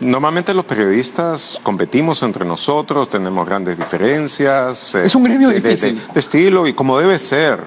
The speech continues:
Speaker 1: como debe ser. Tiene también muchas imperfecciones de lo que no debe ser.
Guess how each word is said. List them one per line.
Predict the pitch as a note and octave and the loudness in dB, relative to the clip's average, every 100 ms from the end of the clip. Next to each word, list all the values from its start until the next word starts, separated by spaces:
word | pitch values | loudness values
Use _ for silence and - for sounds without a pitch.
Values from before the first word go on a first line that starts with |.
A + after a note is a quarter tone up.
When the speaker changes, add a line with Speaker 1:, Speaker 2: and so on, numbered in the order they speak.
| F#2 - - | -14 -10 -2
Speaker 1:
como | A#2 A#2 | 0 2
debe | D#3 E3 | 2 0
ser. | - A2+ - - - - | 0 -2 -4 -14 -20 -2
Tiene | E3+ C#3+ | 0 0
también | A2+ A#2+ B2 | 0 0 0
muchas | G#2+ C3 E3 D#3+ A#2+ | 0 2 2 0 -2
imperfecciones | A#2 G#2 F#2 - D#3 D#3+ D#3 - - | -2 -2 -4 -2 0 0 -4 -8 -2
de | A2+ | -2
lo | G2+ | 0
que | G#2 | 0
no | B2+ | 2
debe | C3+ C3 A2+ | 2 2 0
ser. | A#2+ F2 - | -2 -4 -10